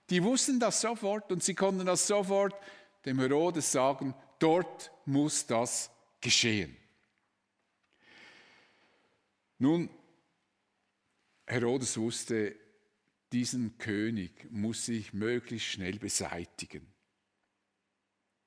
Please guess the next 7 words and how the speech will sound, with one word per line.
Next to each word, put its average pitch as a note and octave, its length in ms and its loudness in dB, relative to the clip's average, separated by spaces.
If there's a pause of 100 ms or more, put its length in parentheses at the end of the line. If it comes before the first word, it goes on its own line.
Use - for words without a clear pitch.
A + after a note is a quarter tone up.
(500)
Er C3 180 2
rief E3 200 2
die C#3 160 2
Weisen C3+ 460 4
heimlich C#3 400 0
zu C#3 220 -2
sich C#3+ 480 -6